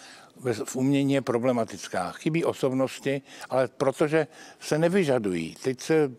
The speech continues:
vyžaduje plnění trendů, plnění, naplnění určitých představ, ale vlastně umění tam, který, kde má být velmi osobní, velmi subjektivní, velmi naléhavé,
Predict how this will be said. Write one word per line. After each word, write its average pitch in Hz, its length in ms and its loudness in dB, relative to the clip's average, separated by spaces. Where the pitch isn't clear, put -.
vyžaduje 139 380 2
plnění 151 480 0
trendů, 135 640 0
plnění, 135 580 2
naplnění 135 600 0
určitých 127 600 -4
představ, - 800 -2
ale 117 380 2
vlastně 127 460 0
umění 151 400 2
tam, 143 420 0
který, 131 360 0
kde 113 200 0
má 131 220 2
být 127 220 -2
velmi 123 300 2
osobní, 123 720 0
velmi 117 200 2
subjektivní, 127 920 0
velmi 120 240 2
naléhavé, 123 840 2